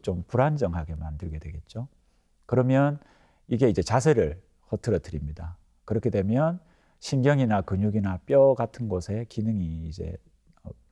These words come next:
비대칭적이 되고, 어, 비대칭적으로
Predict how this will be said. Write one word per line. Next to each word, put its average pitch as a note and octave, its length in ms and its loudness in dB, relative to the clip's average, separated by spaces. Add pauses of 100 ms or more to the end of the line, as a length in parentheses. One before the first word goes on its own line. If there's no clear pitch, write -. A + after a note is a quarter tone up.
(120)
비대칭적이 F#2+ 600 -2
되고, G2+ 480 -2 (540)
어, C#3 100 2
비대칭적으로 C3 1300 2